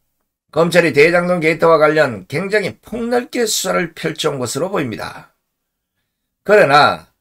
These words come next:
이런 수사에도 불구하고 검찰은 그동안 이재명에 대해서는 기본적인 조사조차도 하지 않았고,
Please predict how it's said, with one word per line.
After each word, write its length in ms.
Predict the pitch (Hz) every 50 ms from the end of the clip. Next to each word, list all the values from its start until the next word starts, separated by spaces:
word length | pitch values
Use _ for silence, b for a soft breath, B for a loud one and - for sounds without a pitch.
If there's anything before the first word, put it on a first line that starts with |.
| _ _ _ _ _ _ _ _
이런 440 | - 185 190 202 233 262 254 262 269
수사에도 640 | 220 - - 196 - - 170 143 127 120 131 180 202
불구하고 580 | 214 185 165 147 135 117 104 95 90 82 - - - _ _ _ _ _ _ _ _ _ _ _ -
검찰은 400 | - 147 143 131 147 143 135 127
그동안 360 | 135 139 135 135 127 127 127
이재명에 520 | 139 156 156 156 175 175 175 175 175 175
대해서는 540 | 160 165 160 135 147 160 160 139 117 98 90
기본적인 680 | - 165 196 220 208 202 196 190 180 165 139 101 87 - _ _ _ _ _ _ _ -
조사조차도 1200 | - 127 135 135 - 196 208 233 269 - 214 - - - - 185 180 175 202 208 214 208 - _
하지 300 | _ - 156 151 143 143
않았고, 360 | 131 117 110 95 - - -